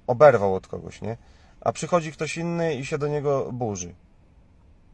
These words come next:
To nie jest dobry owoc. Trzeba uważać. To też zauważyłem. Mnóstwo takich,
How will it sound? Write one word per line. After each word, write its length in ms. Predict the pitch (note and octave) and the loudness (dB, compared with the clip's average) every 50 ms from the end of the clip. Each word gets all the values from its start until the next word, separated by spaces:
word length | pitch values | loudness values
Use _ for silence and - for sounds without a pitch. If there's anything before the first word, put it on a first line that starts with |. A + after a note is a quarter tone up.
| - - _ - - - - - | -20 -20 _ -20 -20 -20 -18 -8
To 120 | - A2 C3 | -6 -4 -2
nie 120 | D#3 E3 | 0 0
jest 200 | D#3 C#3 A#2 A2 | 0 0 0 2
dobry 300 | A2+ G#2 F#2+ G2+ G2+ G2+ | 0 0 0 0 0 2
owoc. 400 | F#2+ F#2 E2+ E2+ F2 - - - _ _ _ _ _ _ _ - | 2 0 0 -4 -12 -18 -20 -20 _ _ _ _ _ _ _ -10
Trzeba 220 | - B2 B2 C3 | -6 0 0 0
uważać. 640 | C3 C3+ C#3 D#3+ C#3+ A#2+ F#2+ F2 E2+ - - - _ _ _ _ _ - _ - _ - _ _ _ _ _ _ _ _ _ _ _ _ _ _ _ _ _ _ _ _ _ _ _ _ _ _ _ _ | 2 6 8 10 10 10 8 0 -8 -16 -20 -20 _ _ _ _ _ -20 _ -20 _ -20 _ _ _ _ _ _ _ _ _ _ _ _ _ _ _ _ _ _ _ _ _ _ _ _ _ _ _ _
To 120 | - C#3 C3 | -4 -4 4
też 200 | E3+ E3 D3 A#2+ | 4 4 4 4
zauważyłem. 720 | A2 G#2 G2+ F#2+ F#2 F#2+ F#2 F2+ F#2 F#2 F2+ F2 E2+ F2 _ _ _ _ _ _ _ _ _ _ _ _ _ _ _ _ _ | 0 -2 -2 -2 -4 -6 -8 -6 -8 -10 -10 -12 -14 -16 _ _ _ _ _ _ _ _ _ _ _ _ _ _ _ _ _
Mnóstwo 500 | A#2+ C#3 D#3+ F3+ F#3 F3+ - - G#2 G2+ | -2 2 2 2 2 0 -4 -6 -6 -4
takich, 440 | - G#2 G2 - G#2 G2 - - | -4 -4 -6 -6 -12 -12 -12 -16